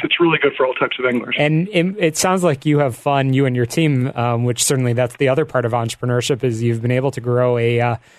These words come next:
Speaker 2: an amazing, amazing, talented, uh, group of folks that, uh, surround you.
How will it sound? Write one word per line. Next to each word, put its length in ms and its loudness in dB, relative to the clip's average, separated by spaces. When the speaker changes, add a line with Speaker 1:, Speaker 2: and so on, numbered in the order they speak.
Speaker 2:
an 80 -2
amazing, 560 2
amazing, 380 0
talented, 560 -2
uh, 260 0
group 240 -4
of 180 -2
folks 440 -2
that, 340 -2
uh, 100 2
surround 480 0
you. 300 2